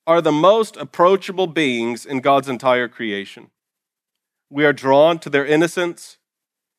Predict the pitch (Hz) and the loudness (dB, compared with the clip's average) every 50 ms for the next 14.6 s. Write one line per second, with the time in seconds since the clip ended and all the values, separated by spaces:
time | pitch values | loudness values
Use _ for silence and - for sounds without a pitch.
0 | _ _ _ _ _ _ _ _ _ _ _ _ _ _ 135 156 175 170 208 208 | _ _ _ _ _ _ _ _ _ _ _ _ _ _ -6 -4 -4 -2 0 2
1 | 196 196 214 220 233 - - 196 202 160 123 151 175 185 190 175 151 139 135 165 | 4 4 4 2 0 -2 -4 -6 -6 -4 -2 -2 0 0 2 2 4 4 6 6
2 | 185 190 - 208 190 196 190 170 156 135 147 135 123 127 127 139 151 170 185 196 | 4 2 0 -4 -6 -4 -2 -2 -2 -2 -2 -2 0 2 2 4 4 4 4 2
3 | 190 185 - - - _ _ _ _ _ _ _ _ _ - 170 165 175 156 - | 0 -4 -10 -18 -20 _ _ _ _ _ _ _ _ _ -4 0 0 0 0 2
4 | 180 185 190 190 190 208 202 208 196 170 165 160 160 156 151 147 139 135 143 139 | 2 2 2 0 0 -2 -6 -4 -2 0 0 2 4 4 4 4 2 2 2 2
5 | 147 160 170 185 190 - 143 139 143 160 156 143 - - 147 147 151 170 185 202 | 2 2 0 -2 -4 -6 -6 -2 -2 -2 -2 -2 -2 0 2 2 2 2 0 -4
6 | 214 _ _ _ _ _ _ _ _ _ _ _ _ _ _ - _ _ - - | -10 _ _ _ _ _ _ _ _ _ _ _ _ _ _ -20 _ _ -4 0
7 | 170 202 254 262 208 185 208 214 180 127 101 - - _ _ _ _ _ _ _ | 2 2 2 2 2 2 2 2 0 -2 -4 -8 -18 _ _ _ _ _ _ _
8 | _ _ _ _ _ - 143 135 127 120 113 104 95 - - - _ _ _ _ | _ _ _ _ _ -6 -4 -4 -4 -4 -6 -10 -12 -16 -20 -20 _ _ _ _
9 | _ _ _ _ _ _ _ _ _ _ _ _ - 113 113 110 104 104 95 76 | _ _ _ _ _ _ _ _ _ _ _ _ -10 -6 -4 -4 -4 -4 -6 -6
10 | - _ _ _ _ _ _ _ _ _ _ _ _ _ _ _ _ _ _ - | -10 _ _ _ _ _ _ _ _ _ _ _ _ _ _ _ _ _ _ -14
11 | 117 113 127 123 - - 185 196 208 208 214 214 214 208 196 - - _ _ _ | -8 -4 -4 -4 -2 0 0 2 2 2 2 2 0 0 -2 -6 -12 _ _ _
12 | _ _ _ _ 110 107 107 110 143 156 180 190 175 156 156 160 165 160 160 160 | _ _ _ _ -20 -20 -8 -2 0 0 2 0 0 2 2 4 4 6 6 4
13 | 160 156 156 147 143 - - - - - 156 147 - - 147 - - 143 135 131 | 4 2 0 -2 -6 -10 -12 -10 -4 -2 -2 -2 -2 -2 -4 -4 -2 0 0 0
14 | - 131 120 110 104 117 107 95 98 90 - - | 0 -2 -6 -2 -2 -2 -2 -2 -4 -8 -12 -14